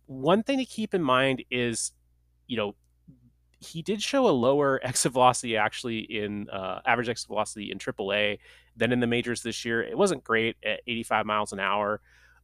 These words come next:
Um, but again, I think, you know, with all the tinkering he was doing, I still believe this is a,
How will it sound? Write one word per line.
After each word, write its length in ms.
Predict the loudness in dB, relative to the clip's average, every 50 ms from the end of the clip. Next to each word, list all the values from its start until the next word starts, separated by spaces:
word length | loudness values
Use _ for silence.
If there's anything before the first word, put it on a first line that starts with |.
| _
Um, 420 | 2 2 4 4 2 2 -2 -4 2 _
but 100 | 4 4
again, 260 | 4 4 4 4 6
I 120 | 4 2
think, 260 | 2 -2 -4 -4 -4 -10 -12
you 120 | -8 -4 -2
know, 60 | -2
with 140 | 0 0 2
all 120 | 2 2
the 80 | 0 0
tinkering 440 | -4 -4 -4 -2 -2 -2 -2 -2
he 100 | -2 -2
was 160 | -2 -4 -4 -4
doing, 220 | -4 -4 -4 -2
I 120 | 0 0 0
still 260 | 0 0 2 0 0
believe 380 | 2 0 -2 0 0 -2 -2 -2
this 180 | -4 -6 -4
is 140 | -6 -4 -4
a, 180 | -2 -2 -2